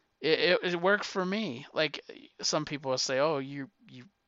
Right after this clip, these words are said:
fucking give this thing, uh, a five out of five, and it really is not a five out of five." Well, maybe for you it's not, but for <laughs> me it was. I mean, I think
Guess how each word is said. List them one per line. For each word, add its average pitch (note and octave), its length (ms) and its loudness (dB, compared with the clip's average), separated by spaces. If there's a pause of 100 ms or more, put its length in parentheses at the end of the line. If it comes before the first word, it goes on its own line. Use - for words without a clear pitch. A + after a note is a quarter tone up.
(400)
fucking C3 760 -4 (100)
give D3 180 -4
this C#3 200 -4
thing, C#3+ 420 -4 (680)
uh, A#2 240 2
a - 80 2
five D#3 400 6
out D3 120 6
of B2+ 120 2
five, D#3+ 420 2
and C#3 100 -2
it B2+ 100 -2
really D#3+ 240 0
is D3+ 120 -6
not D3 160 2
a C#3 60 2
five C#3 320 2
out C3+ 80 2
of - 60 -8
five." F3+ 280 -2
Well, C#3+ 100 -2
maybe F#3+ 300 -2
for - 160 -8
you F#3+ 260 -4
it's - 200 -4
not, F3 340 -2
but B2 200 -6
for E3 140 -6
<laughs> D#3 120 -6
me F#3 120 -4 (120)
it - 100 -12 (160)
was. - 460 -6 (440)
I D#3+ 60 -4
mean, D#3+ 140 2
I F3 80 8
think F#3+ 260 4